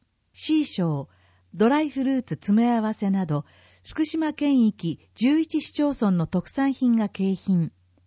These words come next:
写真終わり。How toおもてなし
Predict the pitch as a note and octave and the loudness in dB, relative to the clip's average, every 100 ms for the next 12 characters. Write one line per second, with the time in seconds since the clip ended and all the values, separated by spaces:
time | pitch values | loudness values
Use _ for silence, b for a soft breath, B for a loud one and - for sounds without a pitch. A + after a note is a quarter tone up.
0 | _ _ _ _ _ - - G3+ - A#3+ | _ _ _ _ _ -10 -6 -4 0 2
1 | G#3 - D#3+ E3 D#3+ C#3+ _ _ _ _ | 0 0 0 0 -2 -8 _ _ _ _
2 | _ _ _ _ _ _ _ _ _ _ | _ _ _ _ _ _ _ _ _ _
3 | _ _ _ _ _ _ _ _ _ _ | _ _ _ _ _ _ _ _ _ _
4 | _ _ _ _ _ _ C4 D#4 D#4+ - | _ _ _ _ _ _ 0 0 0 -4
5 | C#4+ C4+ A#3 - G#3 B3+ B3+ A#3+ A3 - | -2 0 0 6 8 6 4 2 2 -4
6 | G3+ - | -8 -8